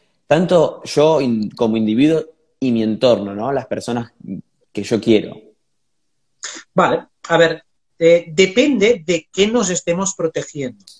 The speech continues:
Speaker 2: Porque, claro, todos tendemos a pensar que me protejo de una agresión y debo pensar que la agresión deberá ser algo que va directamente contra mí.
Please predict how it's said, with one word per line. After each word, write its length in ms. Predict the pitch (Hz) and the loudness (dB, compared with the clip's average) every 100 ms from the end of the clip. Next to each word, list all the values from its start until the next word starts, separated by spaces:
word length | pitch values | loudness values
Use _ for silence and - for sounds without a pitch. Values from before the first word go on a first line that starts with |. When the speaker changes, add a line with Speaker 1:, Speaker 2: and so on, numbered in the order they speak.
| - - | -20 -2
Speaker 2:
Porque, 200 | 170 175 | -2 0
claro, 360 | 202 202 156 - | 2 2 0 -4
todos 260 | 180 208 208 | -2 -2 -2
tendemos 340 | 196 196 185 | -2 0 0
a 120 | 185 | 0
pensar 580 | 180 175 - 196 185 254 _ _ _ | -2 -2 0 0 0 -2 _ _ _
que 140 | - 160 | 0 2
me 160 | 156 | 2
protejo 540 | 156 151 170 165 220 196 | 0 0 2 0 0 0
de 120 | 175 | 0
una 280 | 170 170 165 | -2 -2 -4
agresión 760 | 147 143 143 - - 240 170 - _ _ _ _ - | -4 -6 -2 -2 0 0 0 -10 _ _ _ _ -6
y 160 | 156 | 0
debo 240 | 160 185 196 | 4 4 2
pensar 400 | 190 - 202 214 | 0 0 -2 -2
que 100 | 170 | -2
la 140 | 156 | 0
agresión 480 | 151 147 - 175 185 | 0 0 0 0 2
deberá 240 | 165 175 | 4 4
ser 160 | 170 170 | 2 0
algo 240 | 175 196 | 0 0
que 160 | 170 156 | -2 0
va 200 | 156 165 | 0 -2
directamente 720 | 170 165 - 160 156 156 180 - | 2 0 0 -4 -4 -4 -6 -4
contra 380 | 156 147 127 | -4 -4 -8
mí. 260 | 151 220 | -6 -6